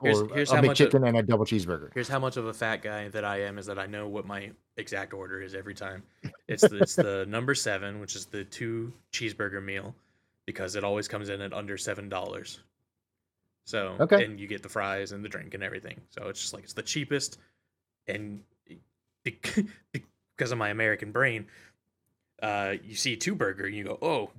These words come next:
Speaker 2: Like, "Ooh."
Speaker 1: more food."
Speaker 2: <laughs>
Speaker 1: <laughs> But it's, it's, it's just as much food as any of the other sandwiches there, and
Speaker 2: Yeah.
Speaker 1: they, they know that. That's how they managed to put that on the menu.
Speaker 2: I am, I am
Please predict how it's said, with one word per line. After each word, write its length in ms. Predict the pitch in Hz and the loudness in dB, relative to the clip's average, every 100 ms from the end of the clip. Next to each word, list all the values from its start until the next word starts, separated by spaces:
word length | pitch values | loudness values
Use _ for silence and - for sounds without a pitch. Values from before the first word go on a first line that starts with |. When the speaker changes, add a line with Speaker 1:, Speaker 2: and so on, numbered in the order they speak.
| - | 8
Speaker 2:
Like, 140 | 123 | 12
"Ooh." 540 | 143 254 262 147 123 - | 12 12 12 12 10 8
Speaker 1:
more 200 | 143 127 | 6 6
food." 440 | 131 - - - 208 | 6 4 6 6 6
Speaker 2:
<laughs> 160 | 202 - - - - - | 6 2 -4 -10 -12 -8
Speaker 1:
<laughs> 800 | 226 - 233 - - - - 170 | -6 -4 -4 -4 -2 -2 -2 -4
But 140 | - 113 | 0 0
it's, 280 | 104 - - | -2 -6 -10
it's, 160 | - _ _ | -14 _ _
it's 340 | - 101 - - - | -8 -6 -8 -10 -10
just 260 | 123 123 - | -2 0 0
as 100 | 110 | 0
much 200 | 110 104 | -2 -2
food 180 | 113 107 | -2 -2
as 120 | 104 | -4
any 220 | 113 113 | -6 -4
of 80 | 107 | -2
the 80 | 107 | -2
other 180 | 101 95 | -4 -4
sandwiches 420 | 104 98 98 98 | -6 -6 -8 -4
there, 180 | 101 101 | -2 -2
and 180 | 101 - _ - | -6 -16 _ -2
Speaker 2:
Yeah. 80 | 107 - - | -2 -2 -4
Speaker 1:
they, 120 | 107 | -4
they 300 | 107 110 117 | -4 0 0
know 200 | 107 101 | 0 -4
that. 220 | 92 90 - | -4 -10 -10
That's 180 | 98 | -8
how 120 | 101 95 | -6 -4
they 240 | 101 104 - | -4 -6 -8
managed 420 | 131 104 101 - | -6 -6 -6 -8
to 60 | 117 | -8
put 160 | 104 | -6
that 120 | 98 | -6
on 100 | 98 | -6
the 60 | 101 | -10
menu. 240 | 101 98 - _ _ _ _ - | -10 -12 -18 _ _ _ _ -4
Speaker 2:
I 140 | 147 254 | 2 6
am, 160 | 254 185 | 6 8
I 160 | 202 | 10
am 160 | - | 10